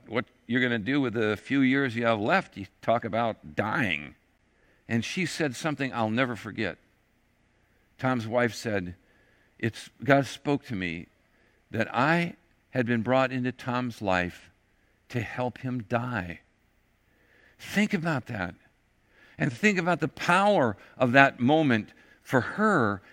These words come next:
and for Tom, and how both, uh, were,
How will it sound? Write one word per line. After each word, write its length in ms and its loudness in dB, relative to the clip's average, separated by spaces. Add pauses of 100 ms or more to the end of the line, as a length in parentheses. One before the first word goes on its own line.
(120)
and 320 4
for 140 -4
Tom, 720 0 (340)
and 200 6
how 240 2
both, 580 4 (380)
uh, 200 2
were, 320 2